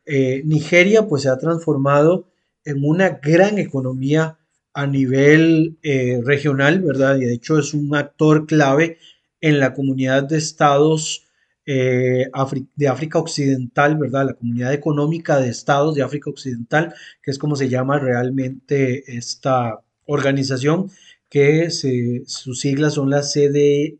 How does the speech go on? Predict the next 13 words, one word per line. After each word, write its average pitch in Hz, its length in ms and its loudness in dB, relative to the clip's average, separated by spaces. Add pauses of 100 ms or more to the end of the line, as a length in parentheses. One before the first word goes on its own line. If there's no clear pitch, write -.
A 131 340 -10
O, 185 380 0
así 127 160 -10
es - 80 -14
como 135 320 -6 (320)
generalmente 139 580 -2
se 160 120 0
le 156 100 4
denomina. 220 600 2 (500)
Sin 262 280 0
embargo, 254 560 4
tiene 190 440 2
también 165 760 0